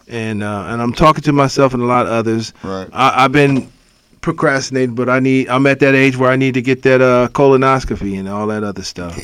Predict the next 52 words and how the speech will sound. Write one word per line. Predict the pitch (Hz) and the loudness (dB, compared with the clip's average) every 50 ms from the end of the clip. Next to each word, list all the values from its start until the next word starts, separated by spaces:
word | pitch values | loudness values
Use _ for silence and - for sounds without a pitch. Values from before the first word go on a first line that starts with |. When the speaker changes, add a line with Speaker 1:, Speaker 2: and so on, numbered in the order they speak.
| - - | -14 -14
Speaker 2:
You | - 113 113 | -14 -10 -8
know | 110 117 120 | -6 -4 -2
what? | 120 120 120 123 123 120 | -2 0 0 0 0 0
I | 110 113 123 | 0 -2 -2
have | 131 131 127 127 | -2 -2 -2 -2
to | - 123 | -2 -2
go. | 110 110 113 101 - | -2 -2 -2 -4 -2
I | - 127 139 | 2 4 4
went, | 143 143 147 147 147 147 - - | 6 6 4 4 2 0 -2 -2
I | 113 | -2
went | 135 139 139 120 | 0 0 0 0
to | 123 | -2
the | 123 113 | -2 -2
V | 107 120 123 123 | 0 2 4 4
A | 127 127 131 127 | 4 4 4 2
and | 120 120 | 0 0
they | 120 120 | -2 -4
said, | 113 - 117 113 113 113 | -4 -4 -2 -2 -2 0
uh, | 113 | -2
you | 113 113 113 | -2 -2 -4
know, | 113 110 107 101 101 101 | -4 -4 -4 -4 -4 -4
"Do | 101 | -4
you | 107 113 113 | -4 -4 -2
wanna | 113 123 127 127 127 | 0 0 0 0 0
do | 120 131 123 | -2 0 2
that | 135 143 147 147 | 4 4 6 6
or | 143 | 4
you | 139 123 120 | 4 2 0
wanna | 123 123 120 | -2 -2 -4
send | 117 - 123 120 120 117 | -4 -4 -4 -4 -4 -4
in | 113 110 | -6 -6
a | 104 | -8
sample?" | - - 123 120 123 120 110 107 107 104 104 110 | -6 -6 -4 -4 -4 -4 -4 -4 -4 -4 -2 -4
I'm | 110 110 | -4 -4
like, | 107 104 101 92 80 - - - - - - - - - _ _ _ | -4 -4 -4 -6 -10 -14 -20 -20 -20 -20 -20 -20 -20 -20 _ _ _
"Yeah, | - 170 196 208 | 0 2 4 4
I'll | 220 247 269 | 4 4 4
just | 285 277 233 - - | 2 0 -2 0 0
do | 202 185 170 | 0 2 4
that." | 147 156 160 160 147 127 113 101 - _ _ - | 4 6 6 6 6 4 2 -2 -6 _ _ -8
And | 131 135 135 | -4 0 0
I | 139 143 143 | 2 2 0
still | 139 - - 147 | 0 -2 -2 0
have | 147 143 139 127 | 2 2 2 2
the | 127 123 | 0 -2
packet. | 127 143 135 127 131 131 127 127 113 110 - - | 0 0 0 0 0 0 -2 -2 -4 -4 -6 -4
<laughs> | |
I | 180 170 151 143 147 147 147 - - - 185 220 202 | -4 -2 -2 -2 -2 -4 -2 -4 -2 0 2 2 2
still | 175 - - - 196 202 208 208 | 2 0 0 2 2 4 4 2
haven't | 175 175 202 196 156 | 2 0 -2 -2 -4
sent | - - - 156 180 208 156 | -4 -2 -2 -2 -2 -2 -4
it. | 160 220 | -6 -6